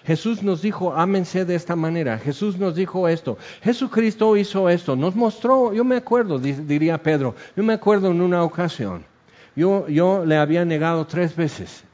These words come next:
Y él me fue a buscar. Y me restauró.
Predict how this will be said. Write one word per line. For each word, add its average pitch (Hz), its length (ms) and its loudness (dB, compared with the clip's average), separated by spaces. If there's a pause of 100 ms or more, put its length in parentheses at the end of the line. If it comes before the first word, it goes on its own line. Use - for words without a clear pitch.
(1500)
Y 131 60 0
él 147 80 0
me 147 140 0
fue 160 180 -4
a - 20 -2
buscar. 123 520 -6 (2000)
Y 117 40 -8
me 139 140 0
restauró. 131 640 -4